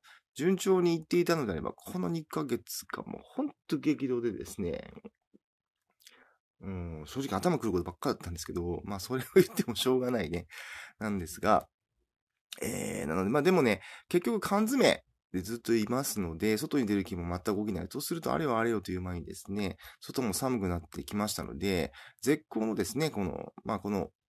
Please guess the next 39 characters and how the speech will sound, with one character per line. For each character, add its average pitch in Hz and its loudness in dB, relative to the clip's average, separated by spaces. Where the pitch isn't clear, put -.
ポ 104 -2
ッ - -4
ド 107 0
キ - -4
ャ 92 -2
ス 87 -4
ト - -6
と - -10
い - -6
う - -6
の 76 -6
は - -10
で - -8
す - -8
ね、 127 0
も 113 4
う - 4
一 107 -6
回 107 2
正 101 -2
し - -2
く、 - -8
え - -6
ー、 - -8
目 87 -4
的 90 -2
を 78 -2
で 73 -8
す - -10
ね、 87 -4
言 82 -4
わ 87 -2
せ 87 -10
て - -14
い 85 -12
た 82 -6
だ 90 -6
く - -14
と、 180 4